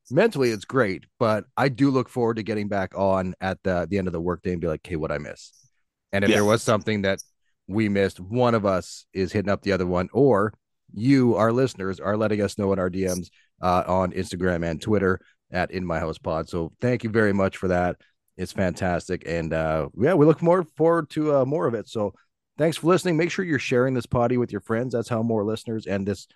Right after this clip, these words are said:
Speaker 1: whole community will continue to grow, and, uh, we can, uh, chat with more wrestling fans. That's what we want.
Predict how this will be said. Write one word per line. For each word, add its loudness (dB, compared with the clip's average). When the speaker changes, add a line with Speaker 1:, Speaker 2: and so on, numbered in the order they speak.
Speaker 1:
whole 4
community 0
will 0
continue -2
to 2
grow, 2
and, -4
uh, 2
we 0
can, -2
uh, 0
chat -2
with -4
more -2
wrestling -8
fans. -10
That's -10
what 0
we 4
want. 0